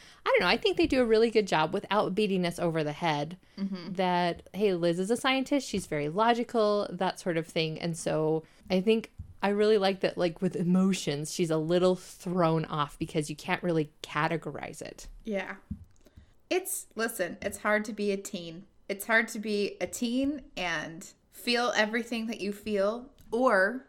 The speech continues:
Speaker 2: it's also hard to be a teen who doesn't feel the way everyone around you does and just,
Speaker 1: Mm-hmm.
Speaker 2: we're all so hard on ourselves and we don't deserve it. Sorry, kids. <laughs>
Speaker 1: Oh, we meet a new character in this episode.
Speaker 2: Uh, Maria's mother.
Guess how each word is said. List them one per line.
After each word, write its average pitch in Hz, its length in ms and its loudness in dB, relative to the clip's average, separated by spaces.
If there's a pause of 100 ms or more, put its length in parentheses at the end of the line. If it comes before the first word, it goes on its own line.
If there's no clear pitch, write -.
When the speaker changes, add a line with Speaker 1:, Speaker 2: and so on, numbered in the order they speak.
(520)
Speaker 2:
it's 202 160 -6
also 220 240 0
hard 196 200 2
to - 60 -16
be 175 140 -2
a 165 40 -2
teen 170 340 -8
who 202 100 -2
doesn't 202 320 -2
feel 165 200 -2
the 160 80 -6
way 156 160 -2
everyone 156 420 -2
around 151 360 -2
you 156 100 -8
does 135 580 -8 (100)
and 165 200 -10
just, - 480 -6
Speaker 1:
Mm-hmm. 175 220 -4 (120)
Speaker 2:
we're 190 140 6
all 214 160 8
so 269 180 -2
hard 196 300 0
on 175 100 -4
ourselves 175 480 -6
and 160 80 -8
we 160 120 -6
don't 180 260 -4
deserve 165 380 -4
it. - 220 -8
Sorry, 190 300 2
kids. 185 560 -2
<laughs> - 60 -14 (840)
Speaker 1:
Oh, 269 380 10
we 269 180 6
meet 330 440 4 (100)
a 247 100 8
new 240 240 6
character 320 840 4 (280)
in 220 140 6
this 294 160 4
episode. 180 540 4 (340)
Speaker 2:
Uh, 233 240 4
Maria's 254 480 4
mother. 254 520 4